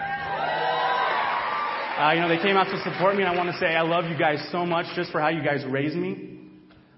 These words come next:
uh, the, the man that you helped raise me to become. I am so grateful for you guys. Uh, I know that we have, uh, a few deaf people visiting for the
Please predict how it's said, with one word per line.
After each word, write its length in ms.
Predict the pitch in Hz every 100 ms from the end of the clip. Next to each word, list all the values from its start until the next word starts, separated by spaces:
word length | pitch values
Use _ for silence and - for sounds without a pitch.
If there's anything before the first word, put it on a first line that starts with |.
| _
uh, 260 | 127 123 123
the, 100 | 135
the 180 | 131 131
man 260 | 135 147
that 80 | 151
you 80 | 131
helped 220 | 143 -
raise 260 | 135 131 135
me 200 | 127 -
to 100 | 135
become. 600 | 113 - 131 143 139 - - - _ _ _
I 200 | 123 135
am 80 | 127
so 180 | - 127
grateful 400 | 123 127 127 131
for 120 | 139
you 120 | 143
guys. 320 | 131 139 151 151 - - - _ - -
Uh, 60 |
I 240 | 147 156 175
know 160 | 190
that 120 | 190
we 120 | 185 190
have, 260 | 185 175
uh, 560 | 165 - - 160 151 156
a 40 |
few 100 | 202
deaf 260 | 185 185 185
people 220 | 202 196
visiting 300 | 190 196 196
for 100 | 190
the 200 | 185 151